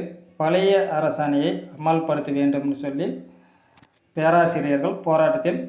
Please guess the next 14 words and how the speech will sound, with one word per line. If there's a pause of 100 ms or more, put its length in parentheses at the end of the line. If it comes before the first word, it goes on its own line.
(160)
ஈடுபட்டு
வருகின்றனர்.
அது
குறித்த (460)
முக்கியமான
தகவலை
தான்
நாம்
வந்து
பார்க்க
போறோம். (600)
அஹ், (320)
ஜி (180)
ஓ